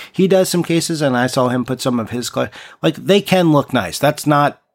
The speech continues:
that's not the issue. It's, can they look nice? Sure. If you're gonna have a curated collection, you wanna do that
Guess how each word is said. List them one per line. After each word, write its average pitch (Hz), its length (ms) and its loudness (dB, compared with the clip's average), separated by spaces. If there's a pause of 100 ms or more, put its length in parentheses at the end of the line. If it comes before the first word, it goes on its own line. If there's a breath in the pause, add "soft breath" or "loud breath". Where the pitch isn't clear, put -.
(100)
that's 139 180 -2
not 147 140 2
the 117 80 -4
issue. 85 240 -8
It's, 90 140 -10
can 156 180 2
they 170 80 4
look 165 220 2
nice? 156 160 2
Sure. 98 480 -2
If 98 160 -8
you're 135 180 2
gonna 139 160 4
have 131 140 0
a - 20 -2
curated 131 420 0
collection, 123 400 -2
you 117 120 -2
wanna 123 180 2
do 123 140 0
that 120 340 0